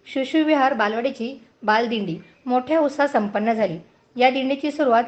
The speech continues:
आज आषाढी एकादशी निमित्त चितळे रोड बालवाडी परिसरातून ते सुयोग मंगल कार्यालय, कोर्ट गल्ली येथील विठ्ठल रुक्मिणीपर्यंत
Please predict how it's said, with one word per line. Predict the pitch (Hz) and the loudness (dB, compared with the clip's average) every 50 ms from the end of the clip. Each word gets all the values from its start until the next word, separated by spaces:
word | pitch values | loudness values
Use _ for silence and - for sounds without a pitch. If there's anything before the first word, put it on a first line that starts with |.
| - - - | -4 -10 -6
आज | - 214 226 - | -2 -2 -2 0
आषाढी | 262 233 214 214 - 254 247 262 254 | 0 -2 -2 -2 0 -2 0 0 0
एकादशी | 233 226 226 220 226 247 247 262 | 0 0 0 0 0 0 -2 -2
निमित्त | 254 262 269 269 262 269 - | -2 -2 -2 -2 -4 -4 -4
चितळे | 202 214 214 - 226 226 233 240 254 262 | -6 -4 -4 -4 -4 -2 0 2 2 2
रोड | 269 254 233 | 2 2 0
बालवाडी | 208 208 196 208 220 226 240 | 0 -2 -2 -2 -2 -4 -2
परिसरातून | 262 220 233 240 - - 262 262 285 247 233 247 240 - - - _ _ _ - | -2 -2 -2 -2 -2 -4 -4 -2 0 -2 -2 -2 -6 -10 -20 -20 _ _ _ 2
ते | 294 269 240 269 - - - - _ | 4 4 4 2 0 -8 -18 -20 _
सुयोग | - - 254 247 254 269 269 | -8 -2 2 2 2 2 2
मंगल | 269 269 269 269 262 262 269 | -2 -4 -4 -2 -2 -2 -2
कार्यालय, | 269 254 247 254 285 277 220 214 233 254 247 - - _ _ _ - | 0 0 0 2 2 0 0 0 -2 -4 -4 -10 -18 _ _ _ 0
कोर्ट | - 254 262 285 | 2 2 4 4
गल्ली | 247 254 277 254 240 247 - - | 4 2 2 2 2 -2 -6 -6
येथील | 226 - 262 247 233 | -6 -4 -4 -2 -2
विठ्ठल | 220 214 214 240 254 254 | -2 -2 -2 -2 -2 -2
रुक्मिणीपर्यंत | 254 247 - 254 254 254 247 262 269 254 277 | -2 -4 -2 -2 -2 -2 -2 -2 -2 -2 -2